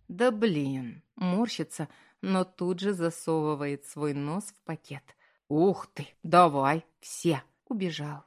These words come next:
"А, чёрт, карта!" Мы проспали. Причём хорошо так проспали. Он через двадцать минут должен быть на каком-то мероприятии с шефом. Не успевает ни в какую. Одна надежда, что шеф его тоже опоздает.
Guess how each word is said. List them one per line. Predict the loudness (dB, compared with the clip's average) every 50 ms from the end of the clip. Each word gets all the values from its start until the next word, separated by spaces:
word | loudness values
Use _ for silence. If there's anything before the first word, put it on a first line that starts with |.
| _ _ _ _ _ _ _ 8
"А, | 10 10 10 8 4 -2
чёрт, | -8 -4 -2 0 0 -2 -4 -10 _ _ 4
карта!" | 6 6 6 4 0 -8 -12 -12 -14 _ _ _ _ _ _ _ _ _ _
Мы | 4 4 4 4 4
проспали. | 0 -2 -4 -4 -6 -10 _ -8 -8 -8 -8 -12 -18 _ _ _ _ _ _
Причём | 2 2 2 2 2 2 4 4 2
хорошо | 2 0 0 0 -2 -4 -8 -10 -10 -10 -10 -8
так | -8 -10 -10 -10 _
проспали. | -10 -10 -10 -10 -12 -16 -18 _ _ -8 -6 -6 -6 -8 -10 -12 -16 -20 -20 _ _ _ _
Он | 2 4 4 4
через | 2 0 -2 -2 -2 -2 -2
двадцать | -2 0 0 0 0 0 -4 -6 -4 -4
минут | -2 -2 -2 -2 -2 -2 -2 -2
должен | -2 -2 -2 -4 -4 -6 -6 -4
быть | -4 -4 -6 -4 -4
на | -4 -4 -2
каком-то | -4 -4 -4 -4 -4 -6 -4 -4 -4 -4
мероприятии | -2 -2 -4 -4 -4 -4 -4 -4 -4 -4 -6 -6 -8 -10 -10
с |
шефом. | -10 -10 -12 -12 -12 -14 -14 -14 -14 -14 -16 -18 _ _ _ _ _ _ _
Не | 0 2 2
успевает | 2 0 0 -2 0 2 2 2 2 0 -2
ни | -6 -8
в | -8
какую. | -8 -10 -10 -10 -12 -12 -12 -12 -14 -16 -20 _ _ _ _ _ -20 _ _
Одна | -2 0 2 2 4
надежда, | 2 2 0 0 -2 -2 -2 -4 -6
что | -6 -6 -6 -6
шеф | -6 -4 -6 -6 -8 -6 -6
его | -6 -4 -2 -2 -2 -4
тоже | -4 -4 -6 -6 -4 -4 -8
опоздает. | -10 -10 -12 -14 -10 -8 -8 -8 -8 -12 _ -20